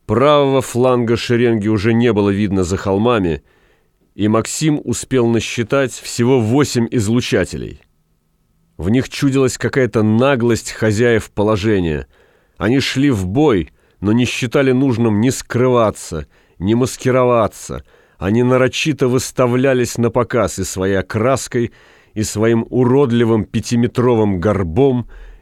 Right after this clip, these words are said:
и отсутствием обычного вооружения. Те, кто вёл эти машины и управляли ими,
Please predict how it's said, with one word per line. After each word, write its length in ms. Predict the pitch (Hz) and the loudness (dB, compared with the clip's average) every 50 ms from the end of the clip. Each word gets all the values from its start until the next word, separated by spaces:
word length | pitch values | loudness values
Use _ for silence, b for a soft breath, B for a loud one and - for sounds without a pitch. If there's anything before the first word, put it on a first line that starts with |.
| b | b
и 60 | b 87 | b -2
отсутствием 760 | 104 110 - - - 151 143 - - - 123 131 127 120 - - | -2 -2 -4 -4 -4 -4 -4 -4 -4 -4 -2 0 0 0 -2 -2
обычного 760 | 104 107 92 95 120 104 - - - 110 107 107 107 104 98 | -4 -2 0 0 0 0 0 0 0 0 2 2 2 2 2
вооружения. 800 | 95 101 95 95 92 90 82 87 87 82 78 73 73 69 65 - _ _ _ _ _ _ _ _ _ _ _ _ _ _ - | 2 2 2 2 0 -2 -2 -2 -2 -2 -2 -2 -4 -6 -8 -12 _ _ _ _ _ _ _ _ _ _ _ _ _ _ -6
Те, 200 | - 127 139 127 | -2 0 0 0
кто 260 | - - - 131 123 | -2 -4 0 0 2
вёл 380 | 120 113 127 143 143 135 127 | 2 4 4 4 2 2 0
эти 280 | - 117 120 117 - 120 | 0 0 -2 0 0 -2
машины 560 | 110 110 110 - - - 131 135 123 113 107 | 0 0 0 -2 -2 -2 -2 0 2 0 0
и 140 | - - 117 | 0 0 0
управляли 680 | 113 104 - 113 110 113 113 123 135 143 143 131 110 98 | 0 0 0 0 0 2 2 2 2 2 0 2 0 0
ими, 460 | - - 98 95 85 82 80 78 | -2 -2 -2 -2 0 -2 -2 -4